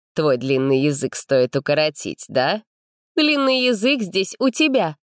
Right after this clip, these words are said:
огрызнулась я. «Как ты посмела сдать меня ледяному?» Я не сразу поняла, о чём он, а затем язвительно спросила:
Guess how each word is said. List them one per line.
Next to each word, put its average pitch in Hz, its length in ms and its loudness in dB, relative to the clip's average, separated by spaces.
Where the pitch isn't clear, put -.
огрызнулась 151 800 0
я. 143 240 0
«Как 143 240 -4
ты - 80 -6
посмела 139 540 2
сдать 139 280 0
меня 139 240 2
ледяному?» 139 640 0
Я 214 200 2
не 208 120 2
сразу 190 420 -2
поняла, 165 440 0
о 175 80 -2
чём 151 320 0
он, 143 160 -4
а 180 100 -2
затем 160 360 0
язвительно 156 520 0
спросила: 160 680 -2